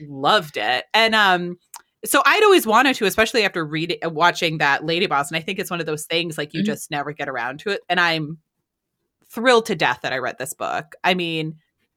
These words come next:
Speaker 1: this book was
Speaker 2: Yay.
Speaker 1: amazing and so much fun. And
Speaker 2: Mm-hmm.
Speaker 1: in the, uh, in the documentary, they talk, or they say to her face so many times, like, "You are trash, you write trash."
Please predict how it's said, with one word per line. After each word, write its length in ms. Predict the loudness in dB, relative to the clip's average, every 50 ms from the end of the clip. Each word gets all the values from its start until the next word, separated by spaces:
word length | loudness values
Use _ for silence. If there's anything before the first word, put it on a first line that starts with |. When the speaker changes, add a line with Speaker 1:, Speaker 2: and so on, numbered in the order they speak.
| _ _
Speaker 1:
this 200 | 2 2 2 4 4
book 180 | 2 2 4
was 140 | 2 2 0
Speaker 2:
Yay. 160 | 0 -6 -10 -16 _ _ _ _ _ _ _ _ _
Speaker 1:
amazing 880 | -2 0 2 0 0 2 2 0 2 4 4 6 6 4 2 0 -8 -12 _ _ _ -6
and 180 | -4 -4 -4
so 640 | -6 -8 -8 -8 -8 -8 -8 -8 -8 -4 -2 -2 0
much 300 | 0 0 0 0 -2 -4 -8
fun. 560 | -2 0 2 4 4 2 2 0 -4 -6 -8 -10 _ -20 -20 -20 -20 -20 -20 _ _
And 320 | 0 0 0 0 -2 -6 -10 _ _ _ _ _ -18
Speaker 2:
Mm-hmm. 440 | -18 -18 -20 _ _ -4 -4 -2 -4 -6 _ _ _ _ _ _ -20 -20 -20 -10 _
Speaker 1:
in 240 | 0 2 2 2 2
the, 480 | 4 4 4 6 4 4 2 0 -4 -6 _
uh, 560 | -2 0 0 0 0 0 0 -2 -4 -6 -8 -12 -16 _ _ _ _ _
in 120 | -2 0 0
the 80 | 0
documentary, 840 | 2 2 0 0 -2 -4 -2 0 0 0 0 0 -2 -4 -4 -8 -10 -12 -20 -20 -20 _ _
they 120 | 0 0 0
talk, 420 | 0 -4 2 4 4 4 4 0
or 120 | -2 -2 0
they 160 | 2 0 -2
say 360 | 0 2 2 4 4 2 2
to 300 | 0 _ 0 0 2 4
her 120 | 4 2 2
face 340 | 2 0 0 0 0 -2 -4
so 340 | -8 -8 0 2 2 2
many 160 | 4 2 -2 0
times, 300 | 0 2 0 0 0 0
like, 160 | -2 -4 0 0
"You 280 | 0 0 0 0 2
are 260 | 4 6 6 6 4
trash, 520 | 2 0 0 2 2 4 2 0 -2 -4 -6
you 160 | -4 -4 -4
write 260 | 0 2 2 2 2 -2
trash." 460 | 0 2 2 4 4 4 2 0 -2